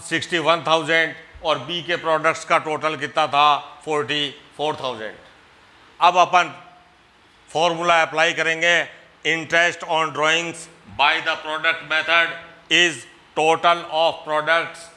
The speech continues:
गुणनफलों का योग into rate upon hundred, दर बटा सौ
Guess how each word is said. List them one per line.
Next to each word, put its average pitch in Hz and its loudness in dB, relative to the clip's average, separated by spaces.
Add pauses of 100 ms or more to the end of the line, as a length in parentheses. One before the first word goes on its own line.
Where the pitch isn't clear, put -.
(220)
गुणनफलों 160 -4
का 156 2
योग 156 2 (380)
into 151 -4
rate 156 2
upon 160 -2
hundred, 151 -2 (400)
दर 156 2
बटा 160 2 (100)
सौ 156 -2